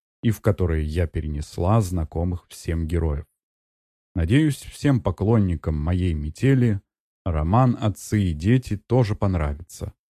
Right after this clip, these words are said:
А что касается споров и критики, однажды я уже это пережила.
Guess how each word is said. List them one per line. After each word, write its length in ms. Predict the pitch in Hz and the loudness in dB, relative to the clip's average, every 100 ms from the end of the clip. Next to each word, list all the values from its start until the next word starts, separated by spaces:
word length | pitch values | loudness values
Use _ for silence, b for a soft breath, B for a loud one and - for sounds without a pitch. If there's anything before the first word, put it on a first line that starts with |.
| _ - | _ -4
А 80 | 95 | -2
что 200 | - 95 | 0 -2
касается 540 | 92 - 85 76 85 | 0 0 -2 -2 -6
споров 460 | - - 92 80 - | -10 -4 -2 -2 -8
и 60 | |
критики, 600 | - 120 156 107 - 71 - _ _ _ | -4 -4 -2 -6 -6 -10 -10 _ _ _
однажды 800 | 85 71 78 117 120 120 139 139 - - | -4 -2 2 2 2 2 0 0 -10 -8
я 260 | 92 98 147 | -2 2 4
уже 300 | 147 110 123 | 2 2 2
это 200 | 127 110 | 2 0
пережила. 680 | 120 107 98 92 73 69 | 0 0 2 2 0 -4